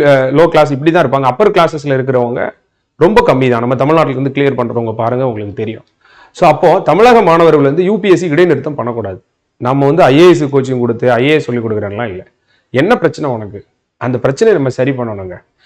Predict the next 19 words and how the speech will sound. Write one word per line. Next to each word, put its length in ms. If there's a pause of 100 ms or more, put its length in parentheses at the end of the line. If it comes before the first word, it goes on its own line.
(240)
"கொலைவாளின 720
இடடா, 360 (680)
மிகு 240
கொடியோர் 420
செயல் 260
அறவே, 520 (1080)
குகைவாழ் 500
ஒரு 200
புலியே" 500
அப்படின்னு 180
சொல்லி 280
பாடினார் 360
பாத்தீங்களா 360
பாரதிதாசன். 580 (200)
அது 220
போல, 400 (800)
"உயர் 320
குணமேவிய 540
தமிழா, 380